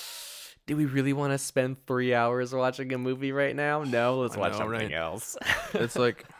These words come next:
Speaker 2: I've only ever seen it on T V.
Speaker 1: Right, yeah.
Speaker 2: And I think that's the way to watch it.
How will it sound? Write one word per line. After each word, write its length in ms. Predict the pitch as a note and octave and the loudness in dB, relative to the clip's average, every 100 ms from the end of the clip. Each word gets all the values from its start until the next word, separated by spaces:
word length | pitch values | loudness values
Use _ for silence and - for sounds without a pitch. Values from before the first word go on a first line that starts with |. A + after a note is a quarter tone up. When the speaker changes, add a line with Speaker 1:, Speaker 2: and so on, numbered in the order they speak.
| - - - _ | -20 -20 -20 _
Speaker 2:
I've 220 | A#2+ A#2+ - | 0 0 4
only 280 | B2+ B2 A2+ | 4 4 4
ever 160 | A2 | 2
seen 240 | A#2 G#2+ G2 | -2 -4 -4
it 140 | F2+ | -4
on 220 | - F#2 | -6 -6
T 180 | - D2 | -8 -14
V. 260 | C#2+ - - _ _ _ _ _ _ _ _ _ - - - | -16 -18 -20 _ _ _ _ _ _ _ _ _ -20 -20 -8
Speaker 1:
Right, 400 | F#2 F2 E2+ - | -2 -2 -2 -4
yeah. 280 | F2 F2+ F2 | -8 -6 -4
Speaker 2:
And 80 | A2 | -4
I 80 | G#2+ | -4
think 360 | - B2+ A2+ - | -6 -6 -6 -4
that's 300 | G2+ F#2+ - | -4 -4 -10
the 140 | G2 | -10
way 180 | G#2+ F2 | -8 -8
to 100 | D#2 | -8
watch 360 | - - - - | -10 -8 -10 -8
it. 80 | D#3+ | -10